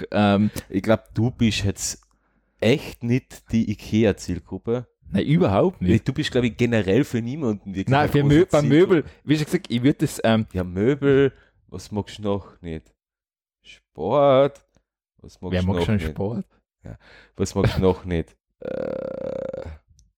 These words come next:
Speaker 2: generell Geschäfte?
Speaker 1: Ja, Geschäfte sind schwierig, also ich, <laughs> ich probier's mit Geschäften, ich halt's aus, aber es ist nicht mein Favorite in
Speaker 2: Ja, du
Speaker 1: Geschäft.
Speaker 2: bist generell nicht die Zielgruppe.
Speaker 1: Ja, ich bin online, ich bin einfach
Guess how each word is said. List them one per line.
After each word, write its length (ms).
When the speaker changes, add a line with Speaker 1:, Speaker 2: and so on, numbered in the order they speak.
Speaker 2:
generell 480
Geschäfte? 760
Speaker 1:
Ja, 100
Geschäfte 480
sind 460
schwierig, 520
also 300
ich, 280
<laughs> 100
ich 120
probier's 500
mit 140
Geschäften, 460
ich 320
halt's 320
aus, 320
aber 480
es 160
ist 160
nicht 140
mein 140
Favorite 460
in 80
Speaker 2:
Ja, 140
du 80
Speaker 1:
Geschäft. 200
Speaker 2:
bist 220
generell 360
nicht 260
die 80
Zielgruppe. 600
Speaker 1:
Ja, 100
ich 100
bin 140
online, 420
ich 120
bin 160
einfach 280